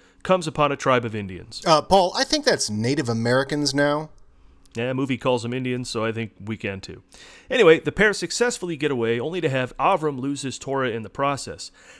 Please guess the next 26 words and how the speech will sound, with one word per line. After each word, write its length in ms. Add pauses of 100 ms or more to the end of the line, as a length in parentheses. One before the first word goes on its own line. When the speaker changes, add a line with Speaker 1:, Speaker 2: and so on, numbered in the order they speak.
Speaker 1:
Against 480
Tommy's 400
protests, 640 (140)
he 140
goes 240
back 360
for 240
it, 100
and 140
they 60
get 240
caught 340
by 140
the 100
tribe, 460 (260)
and 140
are 40
on 100
the 60
verge 360
of 100
being 240
burned 400
at 120
the 80
stake, 520